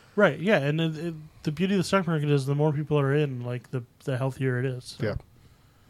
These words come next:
Speaker 1: you know, people want people to, to join in.
Speaker 2: Yeah.
Speaker 1: Uh, so it was a three-day weekend.
Speaker 2: Mm-hmm.
Speaker 1: Uh, I went to work on Friday. I left work Friday,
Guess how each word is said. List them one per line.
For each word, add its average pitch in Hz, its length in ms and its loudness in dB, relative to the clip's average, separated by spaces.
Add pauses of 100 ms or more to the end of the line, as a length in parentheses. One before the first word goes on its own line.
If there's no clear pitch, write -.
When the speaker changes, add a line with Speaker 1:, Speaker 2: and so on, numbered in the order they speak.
(440)
Speaker 1:
you 135 60 -10
know, 123 160 -12 (160)
people 135 460 -6 (880)
want 147 260 -8
people 131 280 -8
to, 131 300 -4 (160)
to 143 80 -6
join 131 240 -4
in. 127 140 -4 (560)
Speaker 2:
Yeah. 143 140 2 (460)
Speaker 1:
Uh, 151 260 6
so 156 180 2
it 156 40 8
was 147 120 4
a - 100 -8
three-day 170 240 6
weekend. 160 420 2
Speaker 2:
Mm-hmm. 135 200 4 (840)
Speaker 1:
Uh, 160 40 -6
I 135 280 0
went 139 180 0
to 147 60 -2
work 147 180 4
on 165 120 0
Friday. 143 440 0 (200)
I 135 40 -2
left 139 320 0
work 143 200 0
Friday, 143 460 2